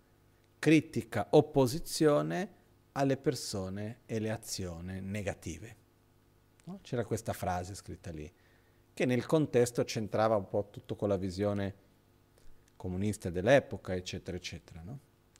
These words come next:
Io mi ricordavo che ogni giorno che passavo lì, vedevo che era rimasto quel segno, no? C'era questa stela rossa con quella frase scritta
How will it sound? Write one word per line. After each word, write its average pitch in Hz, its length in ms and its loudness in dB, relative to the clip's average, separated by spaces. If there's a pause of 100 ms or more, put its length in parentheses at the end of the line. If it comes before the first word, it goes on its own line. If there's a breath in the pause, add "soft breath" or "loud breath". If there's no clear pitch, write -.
(560 soft breath)
Io 233 360 -2
mi 127 140 2
ricordavo 135 560 2
che - 120 -4
ogni 135 160 0
giorno 156 340 0
che - 140 -6
passavo 104 680 -4
lì, 92 280 -6
vedevo 139 380 -2
che - 120 -4
era 117 120 0
rimasto 135 520 -4
quel 101 200 -6
segno, 92 580 -10
no? 147 160 -12
C'era 98 240 -10
questa 101 300 -14
stela 101 420 -6
rossa - 440 -6
con 95 200 -12
quella 95 180 -6
frase 104 460 -4
scritta 147 720 -8